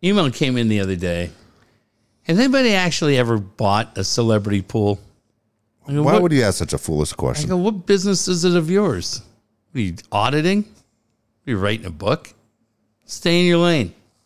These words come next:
Speaker 1: Don't worry about it." But, uh,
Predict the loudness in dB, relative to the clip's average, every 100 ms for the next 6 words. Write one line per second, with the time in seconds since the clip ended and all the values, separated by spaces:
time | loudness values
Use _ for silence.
0 | _ _ _ 0 2 4 2 2 -2 -4
1 | -14 _ _ _ _ _ _ _ _ _
2 | -2 -2 -4 -4 0 2 0